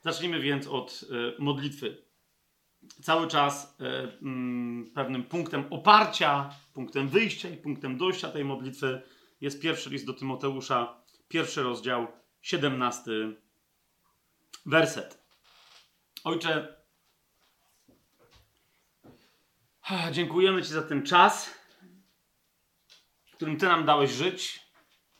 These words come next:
do życia, w którym nas powołałeś, do owocowania, w którym nas powołałeś.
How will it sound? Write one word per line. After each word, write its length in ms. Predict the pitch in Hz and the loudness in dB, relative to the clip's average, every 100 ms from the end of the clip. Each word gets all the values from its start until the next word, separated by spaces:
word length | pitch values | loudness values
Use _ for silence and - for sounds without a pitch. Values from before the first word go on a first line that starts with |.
| _ _ _ _ _ _ _ _ _ _ - | _ _ _ _ _ _ _ _ _ _ -10
do 180 | 160 | -4
życia, 360 | 151 147 208 170 | 4 6 6 4
w 80 | - | 0
którym 260 | - 165 | -6 -4
nas 160 | 151 143 | -4 -6
powołałeś, 680 | - 147 160 147 139 165 - | -4 -2 4 6 6 4 2
do 440 | 139 135 131 131 - - | 2 4 2 -2 -6 -2
owocowania, 1080 | 147 156 - 147 160 180 165 143 135 131 | 0 0 -2 4 6 6 4 4 2 0
w 60 | - | -12
którym 720 | - 180 147 139 143 143 - - | -2 2 4 4 2 -4 -12 -4
nas 160 | 139 | -4
powołałeś. 720 | 143 143 139 135 117 104 104 | -4 -2 4 6 4 2 -4